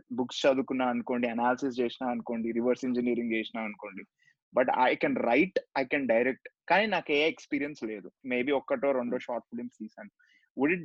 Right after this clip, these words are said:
Speaker 1: tha-,
Speaker 2: Hmm.
Speaker 1: అంటే అది సరిపోతుందా ఒక, ఒక ప్రొడ్యూసర్ ని అప్రోచ్ కావడానికి?
Speaker 2: See, it depends on what kind of producer are reaching it out, reaching out to.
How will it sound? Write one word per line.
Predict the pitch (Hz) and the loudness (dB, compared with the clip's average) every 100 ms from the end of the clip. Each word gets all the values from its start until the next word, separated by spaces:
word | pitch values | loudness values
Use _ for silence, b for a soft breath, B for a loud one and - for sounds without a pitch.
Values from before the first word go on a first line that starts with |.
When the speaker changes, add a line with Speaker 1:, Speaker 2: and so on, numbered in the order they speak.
| 147 | 2
Speaker 1:
tha-, | 160 123 | 2 -2
Speaker 2:
Hmm. | 117 | -4
Speaker 1:
అంటే | 147 180 | 0 2
అది | - 151 151 | 4 2 2
సరిపోతుందా | 143 165 214 214 180 190 - _ - | 0 0 -2 -2 -6 -10 -14 _ -6
ఒక, | 147 156 147 139 139 | -6 -2 0 2 0
ఒక | 143 135 127 123 117 | -2 -2 -2 -6 -8
ప్రొడ్యూసర్ | 151 143 160 160 147 | -4 0 0 0 -4
ని | 131 | -4
అప్రోచ్ | 156 151 156 | -6 -6 -4
కావడానికి? | 143 143 151 190 _ _ _ _ _ _ _ _ _ _ _ _ _ _ | -4 -4 -10 -18 _ _ _ _ _ _ _ _ _ _ _ _ _ _
Speaker 2:
See, | 165 | -2
it | 156 | 0
depends | 143 135 170 175 | 0 0 -2 -2
on | 175 139 | 2 2
what | 139 156 | 2 2
kind | 151 | -2
of | 147 | -2
producer | - 120 120 120 | -4 -2 0 0
are | 120 | 0
reaching | 104 101 - 101 | -2 -6 -8 -10
it | 101 - | -10 -12
out, | 110 - - 117 | -14 -16 -16 -10
reaching | 107 117 101 | -10 -8 -8
out | 92 | -10
to. | 101 | -12